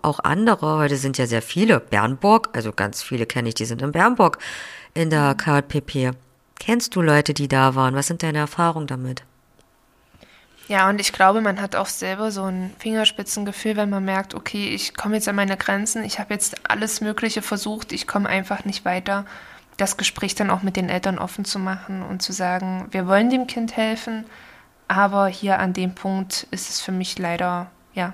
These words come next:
Speaker 2: zu
Speaker 1: Genau.
Speaker 2: Ende. Und jetzt müssen wir einen Psychologen hinzuschalten.
Speaker 1: Das hatte ich diese Woche dreimal, aus unterschiedlichen Gründen. Ähm, ja,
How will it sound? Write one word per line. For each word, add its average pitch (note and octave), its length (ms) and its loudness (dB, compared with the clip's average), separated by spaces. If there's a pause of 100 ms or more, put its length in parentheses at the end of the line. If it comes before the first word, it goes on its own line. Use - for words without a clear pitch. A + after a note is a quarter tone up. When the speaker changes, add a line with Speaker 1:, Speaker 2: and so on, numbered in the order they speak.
(100)
Speaker 2:
zu - 120 -4
Speaker 1:
Genau. F#3 240 4
Speaker 2:
Ende. C#3 220 2 (960)
Und F#3+ 240 2
jetzt F3+ 200 -4
müssen F#3 240 -6
wir F3+ 180 -2
einen F#3 100 -6
Psychologen F#3 600 -4
hinzuschalten. G3 720 -8 (540)
Speaker 1:
Das - 100 -2
hatte F3+ 160 6
ich F3 80 2
diese E3+ 280 4
Woche D#3 200 4
dreimal, D3 520 4 (840)
aus A3 220 8
unterschiedlichen F3+ 800 4
Gründen. A3+ 540 2 (800)
Ähm, D#3+ 720 2 (420)
ja, C#3+ 240 0